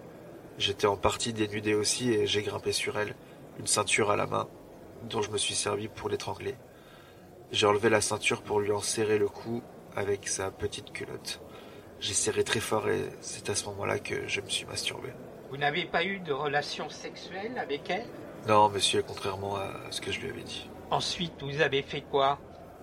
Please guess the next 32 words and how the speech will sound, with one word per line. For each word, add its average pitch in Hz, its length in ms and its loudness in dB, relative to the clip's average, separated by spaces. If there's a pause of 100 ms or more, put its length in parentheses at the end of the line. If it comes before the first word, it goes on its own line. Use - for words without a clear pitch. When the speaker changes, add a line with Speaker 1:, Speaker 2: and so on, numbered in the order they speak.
Speaker 1:
Rhabillé. 104 560 6 (380)
Puis - 120 6
j'ai 107 180 6
fouillé 110 260 4
la 104 100 10
maison 101 320 4
pour - 200 -8
prendre 101 440 4
certains 101 840 -2 (140)
effets 98 240 -2
personnels. 98 680 -2 (460)
J'ai 101 160 2
nettoyé 104 340 2
toutes - 220 -2
les - 60 0
traces 104 220 2
de 104 80 -2
mon 101 140 -4
passage 104 500 -2 (600)
avant 101 260 2
de 95 100 4
tout - 180 0
vérifier, 101 680 2
euh, 101 80 2 (160)
avec 98 260 -4
soin 98 400 -2 (140)
à - 60 -8
nouveau. 92 300 -10 (520)
Speaker 2:
Et 160 80 0
pour 156 240 2
Marine 156 440 2
Edge ? 143 440 0